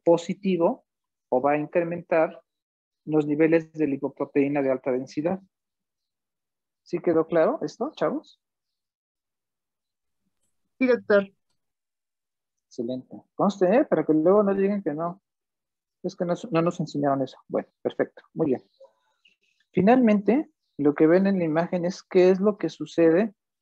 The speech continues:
Speaker 1: con estas B L D L y kilomicrones que dijimos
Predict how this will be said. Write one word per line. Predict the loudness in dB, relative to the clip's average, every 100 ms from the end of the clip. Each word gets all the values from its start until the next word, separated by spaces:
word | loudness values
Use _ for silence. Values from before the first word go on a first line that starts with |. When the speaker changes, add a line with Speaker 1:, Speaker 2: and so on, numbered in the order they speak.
| _ _ _ _
Speaker 1:
con | _ -2 0
estas | -4 0 -2 -2 -14 _ _ _ -6
B | 2 2
L | 2 0
D | 0 -2
L | -2 -4 -8 -12 _ -18
y | -6
kilomicrones | 0 0 0 0 0 0 -2
que | 0
dijimos | 0 0 -4 -6 -8 -16